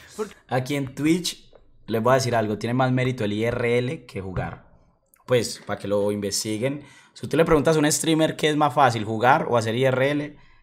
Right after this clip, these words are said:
Speaker 2: pues obviamente la respuesta es muy sencilla. Porque obviamente, weón, jugar es,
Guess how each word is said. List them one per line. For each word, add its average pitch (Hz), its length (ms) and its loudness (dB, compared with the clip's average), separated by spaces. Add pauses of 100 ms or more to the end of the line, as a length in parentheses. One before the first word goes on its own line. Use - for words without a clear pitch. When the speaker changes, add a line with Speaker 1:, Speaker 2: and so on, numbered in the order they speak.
Speaker 2:
pues 117 160 -4
obviamente 127 480 0
la 123 100 2
respuesta 117 500 -4
es 123 80 -2
muy 123 240 -2
sencilla. 117 540 -8 (420)
Porque 104 340 -6
obviamente, 120 520 -2
weón, 123 420 -2 (300)
jugar 127 420 4
es, 123 320 0